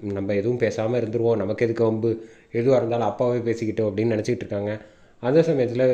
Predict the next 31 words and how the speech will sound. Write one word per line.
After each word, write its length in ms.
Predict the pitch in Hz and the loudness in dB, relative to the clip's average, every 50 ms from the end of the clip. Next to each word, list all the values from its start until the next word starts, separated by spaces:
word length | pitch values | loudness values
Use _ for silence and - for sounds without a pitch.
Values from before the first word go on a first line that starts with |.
| 117 113 113 110 107 107 107 | 4 2 2 0 -2 -2 -2
மாறனை 380 | 107 120 151 165 170 156 139 120 | 0 0 2 2 2 2 2 2
கூப்பிடுறாங்க 580 | 113 - - 127 135 - 117 110 107 110 117 113 | 2 0 -2 -2 -2 0 0 2 2 2 2 2
வீரா. 300 | 117 120 113 104 101 - - - - _ _ _ _ | 4 2 2 0 -2 -4 -10 -18 -20 _ _ _ _
வந்தோடனே, 640 | 117 123 139 147 143 139 147 147 135 - - 113 113 | -2 0 2 2 2 2 2 0 -2 -4 -4 -4 -2
"எங்க 240 | 110 117 147 175 269 | 0 0 0 0 0
போயிட்டு 260 | 196 160 147 143 139 | 4 4 4 4 4
இருக்க?" 340 | 120 127 117 127 127 131 - - | 2 0 2 2 2 0 0 0
அப்படின்னு 340 | 117 117 117 120 123 127 139 | 0 2 2 2 2 2 2
சொன்னோன்னே, 440 | 131 131 120 117 113 113 123 139 151 - - - - - - _ - 127 120 | 2 0 0 -2 0 -2 -2 -4 -4 -8 -14 -18 -20 -20 -12 _ 2 4 4
"மேலே 340 | 120 123 135 165 175 175 165 | 6 6 6 8 8 8 8
நின்னுட்டு 360 | 156 151 147 143 143 135 135 | 8 6 4 4 2 2 2
இருந்தா 180 | 135 131 113 120 | 2 2 2 2
போறோமா, 220 | 117 117 131 135 | 0 0 0 0
கடைக்கு 340 | 135 131 135 160 151 143 131 | 2 2 2 2 2 2 0
கிளம்பணும் 260 | 117 120 120 123 120 | 2 2 2 2 2
வா" 300 | 117 120 131 113 104 110 | 2 2 2 2 0 0
அப்படின்னு 200 | 113 123 123 127 | 0 0 0 0
சொல்லிட்டு, 360 | - - 104 101 - - - | -2 -4 -6 -4 -4 -6 -4
கடைக்கு 320 | - 143 131 151 147 147 147 | -2 -2 0 0 0 0 0
வந்து, 260 | 127 123 135 151 135 | 0 2 0 0 0
"வா 200 | 123 113 120 123 | 0 0 -2 -2
போலாம்" 400 | 117 117 117 117 120 110 104 110 | -2 -2 -2 -2 -2 -4 -4 -4
அப்படின்னு 120 | 123 127 | -4 -4
சொல்லிட்டு 460 | 123 - 101 101 - - 190 226 - - - - - - _ _ | -4 -4 -6 -6 -4 -4 -4 -4 -4 -10 -18 -20 -20 -20 _ _
மாறன் 260 | 135 147 196 220 196 | 0 0 2 2 2
கூட 160 | 165 165 147 131 | 2 4 4 4
வந்து 200 | 120 120 156 165 | 2 2 0 0
கடைக்கு 340 | - 127 131 165 165 165 | 0 0 0 0 2 2
வந்து 200 | 131 117 117 135 | 2 2 0 0
கிளம்பி 320 | - 120 117 120 127 151 147 | -2 0 0 0 0 2 0
வந்துடுறாங்க. 600 | 123 113 120 147 151 123 113 110 107 107 107 | 0 2 2 2 2 2 0 0 -2 -4 -6